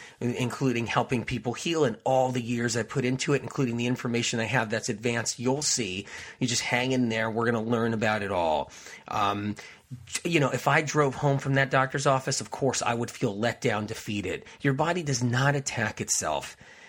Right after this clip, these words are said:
And the fact that I have to bring this great mistake up of autoimmune multiple times with almost every illness I have to cover shows me how many of us have been let down, misled, been given misinformation,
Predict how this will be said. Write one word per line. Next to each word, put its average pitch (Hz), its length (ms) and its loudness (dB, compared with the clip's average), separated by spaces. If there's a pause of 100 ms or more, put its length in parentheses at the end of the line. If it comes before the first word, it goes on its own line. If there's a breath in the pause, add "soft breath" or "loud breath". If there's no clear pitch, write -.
(200 loud breath)
And 139 140 4
the 131 60 0
fact 151 480 0
that 143 140 4
I 135 60 2
have 127 400 -2
to 110 120 0
bring 120 480 0
this 123 180 2
great 127 500 -2
mistake 156 680 0
up 127 260 2
of 120 120 0
autoimmune 123 760 2
multiple 165 640 2
times 139 580 0 (300 loud breath)
with 143 240 2
almost 135 520 4
every 190 420 0
illness 196 580 2 (200 loud breath)
I 135 80 2
have 147 260 2
to 147 100 0
cover 143 400 2
shows 170 440 2
me 151 140 2
how 160 320 4
many 226 320 2
of 110 140 2
us 110 220 0
have 135 180 2
been 123 180 2
let 139 240 4
down, 120 400 2 (240 loud breath)
misled, 135 840 2 (300 loud breath)
been 135 380 2
given 170 400 2
misinformation, 147 1080 2